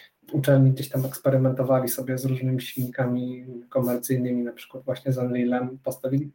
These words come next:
na to, żeby w tym C plus plusie, e, e, e, dobrze programować i po prostu się tym, tym rynkiem interesują. Popracowali sobie gdzieś parę lat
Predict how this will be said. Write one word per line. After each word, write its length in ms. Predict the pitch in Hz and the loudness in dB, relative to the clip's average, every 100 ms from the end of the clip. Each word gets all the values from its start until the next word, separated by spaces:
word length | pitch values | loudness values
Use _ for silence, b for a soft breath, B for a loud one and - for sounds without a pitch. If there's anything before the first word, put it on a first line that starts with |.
| _ _ _ - | _ _ _ 0
na 160 | 151 135 | 4 6
to, 120 | 139 | 4
żeby 220 | 135 135 | 2 0
w 40 | - | 0
tym 140 | 139 | 0
C 140 | 135 | -2
plus 200 | 135 139 | -4 -8
plusie, 360 | - 135 143 135 135 _ _ _ _ _ _ _ _ - - | -4 0 2 0 -4 _ _ _ _ _ _ _ _ -20 -8
e, 40 | |
e, 40 | 139 131 131 131 135 135 135 135 - 135 | -2 0 0 -2 -2 -2 -4 -10 -8 -2
e, 520 | 131 131 135 135 135 135 139 135 131 131 131 - | -2 0 0 0 -2 -6 -6 -2 0 -2 -4 -8
dobrze 340 | 143 139 135 135 | -4 -2 0 0
programować 800 | 135 131 131 120 120 135 143 - | -2 -2 0 -2 -2 -2 -4 -10
i 120 | 135 | -14
po 280 | - _ _ | -14 _ _
prostu 260 | - - | -16 -12
się 200 | - 165 | -4 -4
tym, 240 | 160 131 - | -2 -6 0
tym 140 | 139 | 2
rynkiem 320 | 131 131 127 | 2 2 0
interesują. 600 | 127 131 123 - 123 120 | 0 0 -2 -2 -4 -6
Popracowali 540 | - - 131 139 139 135 | -8 -8 0 2 4 2
sobie 240 | 135 135 | -2 -2
gdzieś 200 | 131 135 | -2 -4
parę 280 | - 139 135 | -2 2 4
lat 300 | 131 131 | 2 0